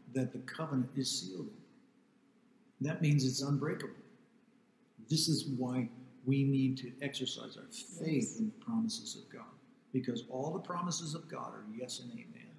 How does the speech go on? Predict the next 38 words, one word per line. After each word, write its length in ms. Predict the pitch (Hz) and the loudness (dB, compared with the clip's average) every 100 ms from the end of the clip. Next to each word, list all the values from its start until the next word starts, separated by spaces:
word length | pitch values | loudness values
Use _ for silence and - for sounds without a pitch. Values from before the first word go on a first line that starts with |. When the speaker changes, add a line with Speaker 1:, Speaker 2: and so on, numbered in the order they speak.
| - - _ _ _ | -20 -20 _ _ _
Speaker 1:
in 340 | 135 135 135 123 | 2 4 2 -2
Christ 540 | - 113 - - - - - | -6 -10 -8 -8 -8 -10 -8
Jesus. 640 | - - - - - - - - - _ - _ _ - _ - | -6 -4 -6 -12 -12 -14 -14 -20 -20 _ -20 _ _ -20 _ -12
Speaker 2:
Well, 100 | 151 | -6
thank 200 | - 165 - | -2 -2 -2
you, 120 | 151 | 0
Lord, 340 | 147 160 156 - | 2 2 2 0
for 180 | 156 156 | -2 -2
forgiving 520 | 151 151 175 165 156 | -2 2 2 4 2
us 220 | 151 - | 0 -2
of 100 | 143 | -4
our 140 | 135 | -4
sin. 560 | - - 170 175 160 151 | -2 0 2 4 4 4
We 160 | 147 143 | 4 2
look 180 | - | 0
at 140 | - - | -2 -6
this 180 | 139 - | -6 -6
blood, 420 | - 156 156 139 | -4 -2 -2 0
we 100 | 139 | 0
realize 520 | 156 156 143 143 - - - - - _ _ - | 0 0 -2 -4 -8 -12 -20 -20 -20 _ _ 4
how 120 | 185 | 6
much 340 | 180 175 - 156 | 8 6 4 4
we've 200 | 151 147 | 4 4
been 180 | 151 147 | 2 0
forgiven. 500 | 143 160 175 156 156 - - - | 0 2 4 4 0 -8 -18 6
And 100 | - | 10
it 120 | 170 180 | 12 12
is 220 | 214 208 | 12 10
also 680 | - 175 196 - 170 160 156 - - - - | 6 6 6 8 8 8 4 0 -16 -14 -2
told 340 | 190 180 180 | 4 4 6
us 220 | 165 170 | 4 4
in 100 | 147 | 4
Scripture 400 | 151 - 208 - 160 | 2 2 2 2 2
that 140 | 156 | 4
we 100 | 170 | 4
should 180 | - 190 | 4 2
examine 460 | 185 160 196 247 | 2 4 6 6
ourselves, 600 | 170 147 - 156 151 151 | 4 2 2 2 0 -2